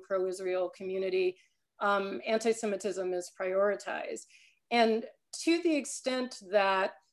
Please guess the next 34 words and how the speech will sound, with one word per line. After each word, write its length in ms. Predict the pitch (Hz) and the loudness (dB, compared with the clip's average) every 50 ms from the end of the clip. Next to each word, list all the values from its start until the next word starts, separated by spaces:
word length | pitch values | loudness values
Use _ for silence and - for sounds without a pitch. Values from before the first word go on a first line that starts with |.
| _ _ _ _ _ _ - | _ _ _ _ _ _ 4
um, 300 | 214 208 208 208 226 - | 4 4 4 2 -2 -2
the 120 | 233 226 | 4 4
other 140 | 285 311 339 | 6 6 4
part 200 | 330 - 294 254 | 2 4 4 4
of 40 | 226 | 4
this 200 | 208 208 - - | 2 -2 -2 -2
that 100 | 226 190 | -4 -4
is 180 | 196 196 180 170 | -2 -6 -6 -4
very 260 | 180 196 190 185 185 | -2 -2 0 -2 -2
strange 520 | 185 - - 214 208 208 202 196 190 - - | -4 -4 -4 -2 -2 -2 -2 -4 -6 -8 -6
is 280 | - 226 208 208 196 - | -2 -2 -2 -2 0 2
that 300 | 214 202 196 196 - - - - | 4 4 4 2 0 -4 -2 2
often, 680 | 226 247 277 285 - - 233 208 202 202 196 202 202 208 _ _ _ _ _ _ _ _ _ | 4 4 4 2 2 2 2 2 2 2 -2 -4 -6 -8 _ _ _ _ _ _ _ _ _
um, 560 | - 214 214 214 208 202 202 202 196 202 214 - _ _ _ _ _ _ _ _ _ | 8 8 10 10 8 6 4 0 -2 -6 -8 -12 _ _ _ _ _ _ _ _ _
organizations 720 | 240 247 262 277 269 254 247 214 233 233 220 - 233 214 185 | 2 4 4 6 4 4 4 4 2 2 2 0 -4 -4 0
that 100 | 196 196 | 0 2
are 100 | 196 190 | 2 2
very 240 | 180 208 208 202 196 | 2 2 2 2 0
pro-Israel 1000 | 196 - - - 208 190 190 - 214 220 233 220 233 214 196 190 180 180 185 196 190 | -2 -4 -2 0 2 2 2 2 2 0 0 0 -2 -2 0 2 2 2 2 0 2
will 240 | 185 240 254 269 262 - | 4 6 6 6 4 4
actually 460 | 226 233 240 - - - 220 220 202 | 2 0 0 -2 -10 -2 0 0 0
work 420 | 190 185 185 185 196 214 233 233 - - | 2 0 -2 2 4 4 4 2 2 -2
with 180 | 208 196 - - | -2 -2 -2 -4
anti-Semites 960 | - 208 202 208 - - 196 180 180 - - 220 214 202 190 190 185 190 - - | -4 -4 -4 -4 -2 -2 -2 -2 -2 -4 -4 -2 0 0 0 0 -2 -4 -6 -8
and 180 | - 208 214 | -4 0 4
will 160 | 220 233 226 | 6 6 6
ignore 720 | 214 190 185 202 214 240 285 294 262 226 202 196 185 196 - - - | 6 4 2 -2 2 4 6 8 8 8 8 8 6 4 0 -2 0
actual 460 | 214 277 320 - - - 220 196 202 | 0 0 0 -2 -2 0 2 2 2
anti-Semitism 1040 | - 202 196 196 208 202 190 190 - 202 190 190 190 - 202 185 185 196 190 180 180 - _ _ _ _ _ _ _ | 0 -2 -4 -2 -4 -4 -4 -2 -4 -2 -2 -4 -2 -4 -4 0 0 0 0 0 -4 -6 _ _ _ _ _ _ _
if 240 | 247 240 240 240 - | 6 6 6 6 0
they 100 | 240 233 | 0 0
see 240 | 233 - 254 233 | 0 -2 -2 -2
the 140 | 220 202 202 | 0 0 -2
person 680 | - - - 226 214 214 - 214 196 196 190 190 190 | -4 0 0 0 0 2 0 0 0 0 0 -2 -2